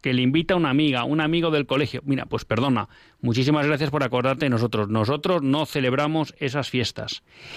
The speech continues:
Y si hay sitios, como suele ser la diócesis de Alcalá, y seguro que en otros ambientes, que celebran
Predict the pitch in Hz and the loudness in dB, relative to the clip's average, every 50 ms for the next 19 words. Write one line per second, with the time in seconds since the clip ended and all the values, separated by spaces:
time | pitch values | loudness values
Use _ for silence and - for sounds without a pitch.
0 | - - - - - 127 117 - 151 170 175 139 - 180 185 - 175 147 117 - | -18 -18 -8 -4 -2 0 2 2 2 2 2 0 0 -2 -2 0 0 -2 0 0
1 | - 120 117 117 104 - 135 139 139 117 131 151 147 131 123 117 120 135 131 135 | -2 0 0 0 0 0 0 0 2 2 0 0 0 0 0 0 0 -2 -2 -2
2 | 143 131 131 120 123 123 120 117 - 117 131 151 147 139 - 135 - - 117 113 | -2 -2 -2 -2 -2 0 -2 -2 -2 -2 -2 -2 -2 -2 -4 -6 -4 -2 0 0
3 | 135 143 147 127 117 123 127 135 127 110 117 123 127 135 143 143 131 - 123 113 | 2 2 0 0 0 0 0 0 0 0 0 0 2 2 2 0 0 -2 -4 -6
4 | 110 - - - - _ _ - 113 107 - 127 143 156 156 147 123 117 - | -6 -8 -12 -14 -20 _ _ -6 -4 -2 0 0 0 2 0 0 -2 -4 -8